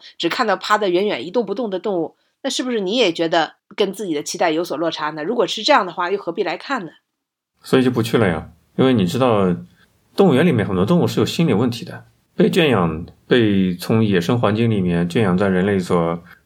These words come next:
Speaker 2: 供养的一个封闭的空间里面，然后一波一波的游客让他们表演，对吧？就像在成都的花花一样，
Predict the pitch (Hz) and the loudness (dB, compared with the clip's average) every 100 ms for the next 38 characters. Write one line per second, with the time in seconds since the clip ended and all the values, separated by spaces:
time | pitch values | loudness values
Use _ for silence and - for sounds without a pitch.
0 | _ - 120 101 87 87 87 95 90 85 | _ 2 4 4 4 4 2 2 2 0
1 | 82 - - - 120 117 101 117 113 113 | -2 -10 -12 0 2 2 2 0 0 2
2 | 104 87 82 82 85 85 95 98 98 104 | 2 0 -2 -4 -2 0 2 2 2 2
3 | 101 101 98 90 90 - 98 87 87 95 | 2 0 0 0 -2 0 0 2 0 0
4 | 98 95 90 92 95 82 85 85 - _ | -2 0 0 0 -2 -2 -2 -4 -6 _
5 | _ _ - 110 101 95 90 101 95 98 | _ _ 0 2 2 2 2 0 0 0
6 | 98 92 101 107 98 92 87 87 | 0 0 0 2 2 2 0 -2